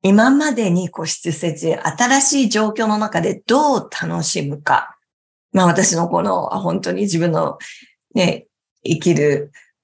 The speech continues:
もののテーマですね。どう楽しむか、今を楽しむか。で、変化が、そういった変化がもたらした良い面とは何かについて、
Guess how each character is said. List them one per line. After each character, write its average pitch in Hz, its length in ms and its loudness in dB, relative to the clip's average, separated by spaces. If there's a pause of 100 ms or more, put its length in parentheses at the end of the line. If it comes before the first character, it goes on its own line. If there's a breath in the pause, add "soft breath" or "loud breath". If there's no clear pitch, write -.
(140)
も 170 120 2
の 156 120 2 (420)
の - 360 0 (420)
テ 233 200 2
ー - 20 2
マ - 100 0
で - 80 -10
す - 140 -8
ね。 180 140 -8
ど 294 300 0
う - 80 -4
楽 208 260 2
し - 200 2
む 202 140 -2
か、 - 180 -4
今 208 280 2
を - 60 -6
楽 160 260 -6
し - 160 -6
む 240 100 -16
か。 - 180 -6 (680 loud breath)
で、 208 140 4
変 254 280 4
化 208 140 2
が、 156 140 -2
そ 180 220 -2
う - 20 -2
い 185 60 -4
っ 190 80 -18
た 180 100 0
変 196 200 2
化 - 120 -6
が 175 80 -6
も 170 140 -4
た 214 120 -2
ら 208 120 2
し - 80 -4
た 175 100 2
良 240 220 2
い 294 40 -6
面 247 260 2
と 262 100 -6
は 277 80 -2
何 226 240 0
か 185 120 -2
に 170 80 -4
つ - 120 -6
い 170 140 -4
て、 240 340 -2